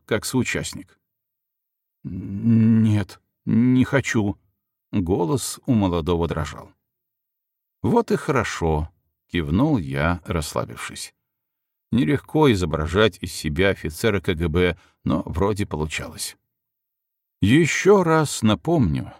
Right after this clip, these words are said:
от вас требуется только привести товарища Привалова по указанному адресу. Вопросы? Пожелания?»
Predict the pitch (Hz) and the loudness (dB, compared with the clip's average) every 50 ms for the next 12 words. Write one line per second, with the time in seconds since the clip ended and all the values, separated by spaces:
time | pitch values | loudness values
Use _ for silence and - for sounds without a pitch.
0 | _ _ - 101 92 - - 87 131 180 190 - - - - 104 151 165 156 156 | _ _ -2 -2 -2 0 0 2 2 2 2 0 -2 -6 -2 0 0 0 2 2
1 | 151 135 - - - 123 113 _ _ - 101 110 120 151 165 160 - - 156 - | 0 0 0 0 -2 -2 -2 _ _ 0 2 2 4 4 2 -2 -2 -2 -2 -2
2 | - 120 110 95 92 90 80 - - - - 123 147 151 - - 90 80 76 95 | 0 0 0 0 0 -2 -4 -6 -12 -8 -4 -2 -2 -2 0 0 0 0 2 0
3 | 131 151 127 - - - 107 - - 85 78 69 65 73 87 107 120 123 120 139 | 0 0 -2 -6 -4 -8 -6 -4 -2 -2 -2 0 0 0 0 0 0 0 2 2
4 | 135 120 _ _ _ _ _ _ - 107 104 92 82 - 101 107 123 120 107 113 | 0 0 _ _ _ _ _ _ 2 2 4 4 2 2 2 2 2 2 2 2
5 | 117 110 104 - - 80 76 71 71 73 73 - - 80 71 73 _ _ _ _ | 4 4 2 2 0 -4 -2 -2 -4 -6 -6 -4 -4 -4 -6 -6 _ _ _ _
6 | _ _ _ _ _ _ _ _ _ - 95 95 101 87 78 90 87 87 85 - | _ _ _ _ _ _ _ _ _ -2 0 2 2 2 0 0 -2 -2 -2 -4
7 | - 139 139 _ _ _ _ _ _ _ _ _ _ _ - 110 104 92 85 82 | -10 -10 -12 _ _ _ _ _ _ _ _ _ _ _ 0 2 2 2 2 0
8 | 71 67 67 69 73 76 82 98 110 | -2 0 -2 0 0 2 0 0 -2